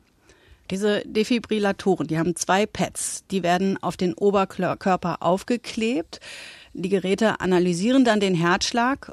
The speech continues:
und sagen einem, ob ein solcher Elektroschock überhaupt sinnvoll ist, also ob's ein Flimmern gibt. Und wenn ja, dann kommt eben dieser Stromstoß, entweder automatisch oder man muss noch einen Knopf drücken.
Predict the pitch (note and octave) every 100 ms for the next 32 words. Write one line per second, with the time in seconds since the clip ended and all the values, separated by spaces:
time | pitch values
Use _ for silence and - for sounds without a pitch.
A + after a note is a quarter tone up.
0 | - G#3 G3+ D#3 E3 G3+ A#3+ - G3+ G#3+
1 | A3+ - - G3 A3 - G3+ G3 F#3+ G3
2 | G#3 F#3 F#3+ F#3 - F#3+ - F3+ F3 F3
3 | F3 F3+ - B3 C#4 - D#3 C#3+ D#3 F#3
4 | F3+ E3+ - - _ - F#3+ - - F3
5 | F3 G3 F#3+ F3+ F#3 A#3 - E3+ E3 F3+
6 | E3 E3 A#3 D#4+ - - - - F#3+ G3
7 | G#3 G3+ - F3+ G3 F3+ F#3 F3 - D#3+
8 | F3 F#3+ G3+ - A3+ C4 D4+ G3 G#3 G3+
9 | F3+ F3+ F3 E3+ F#3+ A3 C#4 - G3+ G3+
10 | G3 F3+ F3+ F#3 F#3 E3 - F#3+ G#3+ -
11 | - G#3 - - - D#3+ D#3+ G3 A#3 C4